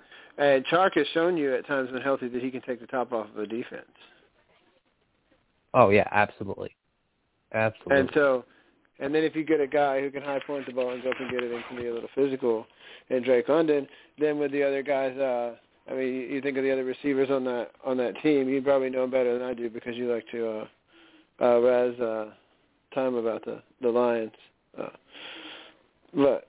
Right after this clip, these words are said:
Speaker 1: what's his name? Saint, uh,
Speaker 2: Yeah, I'm the worst former Lions fan of all time. Uh, <laughs>
Speaker 1: Mm-hmm.
Speaker 2: um, when it, when it, uh, but,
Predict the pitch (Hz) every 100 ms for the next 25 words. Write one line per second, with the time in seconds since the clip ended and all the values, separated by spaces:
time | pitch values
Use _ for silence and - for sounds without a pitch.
0 | _ _ _ _ _ _ _ _ _ _
1 | _ _ _ _ _ _ _ _ - 123
2 | 120 131 123 - 143 131 127 - 127 113
3 | 107 110 - _ _ _ _ _ _ _
4 | _ _ _ _ _ _ _ _ _ _
5 | _ - 120 117 120 117 117 107 120 120
6 | - - 120 117 113 110 113 104 - 110
7 | 104 101 95 - 104 101 101 - _ 120
8 | 101 101 110 - 262 175 - 220 170 -
9 | 147 - _ _ _ _ _ _ - 143
10 | 139 117 113 101 101 92 - - 110 101
11 | - _ _ _ _ - 104 95 80 98
12 | 95 95 92 - - 104 98 -